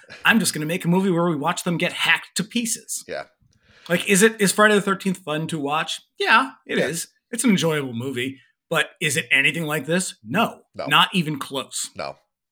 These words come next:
Speaker 2: no. This, this, like, this is that, that the filmmaker going the extra mile to really nail down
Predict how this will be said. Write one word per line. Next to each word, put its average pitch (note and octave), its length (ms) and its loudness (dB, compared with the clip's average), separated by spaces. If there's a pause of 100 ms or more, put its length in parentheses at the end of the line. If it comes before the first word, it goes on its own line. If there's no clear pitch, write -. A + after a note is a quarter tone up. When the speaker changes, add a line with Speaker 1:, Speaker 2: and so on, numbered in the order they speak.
(180)
Speaker 2:
no. F2 240 -12
This, A#2 220 -6
this, - 360 -8
like, C#3+ 180 -2
this E3 180 -4
is E3 140 -8
that, B2 320 -2
that G#2 280 -6 (1120)
the D3 100 -6
filmmaker F3+ 580 0
going B2+ 300 -6
the A#2 200 -12
extra G2 380 -12
mile D#2+ 560 -8 (140)
to G#2 140 -16
really F#2+ 580 -8 (760)
nail C3+ 440 -2
down G#2+ 680 -8